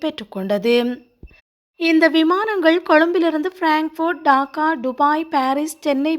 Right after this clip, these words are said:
விமான நிலையங்களுக்கு பயணிக்கின்றன. இந்த விமானத்தில் பெல்ஜியம் விமானிகளுடன் இலங்கையினைச் சேர்ந்த விமானிகளும் விமான பணியாளர்களும் காணப்படுவார்கள். ஏப்ரல் முப்பதாம் தேதி குறிப்பிட்ட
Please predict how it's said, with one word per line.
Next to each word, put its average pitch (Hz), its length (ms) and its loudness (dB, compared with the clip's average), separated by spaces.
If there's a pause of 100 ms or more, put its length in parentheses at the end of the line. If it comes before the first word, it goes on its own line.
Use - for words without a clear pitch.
விமான 294 440 0
நிலையங்களுக்கு 269 680 -2
பயணிக்கின்றன. 220 840 -2 (880)
இந்த 311 160 4 (100)
விமானத்தில் 370 640 0 (100)
பெல்ஜியம் 320 540 2
விமானிகளுடன் 302 760 -2
இலங்கையினைச் 294 600 -2
சேர்ந்த 285 260 -2 (100)
விமானிகளும் 269 760 0
விமான 302 460 0
பணியாளர்களும் 294 840 -2
காணப்படுவார்கள். 208 960 -2 (1160)
ஏப்ரல் 359 360 2 (100)
முப்பதாம் 359 480 0
தேதி 349 260 -6 (100)
குறிப்பிட்ட 349 400 -4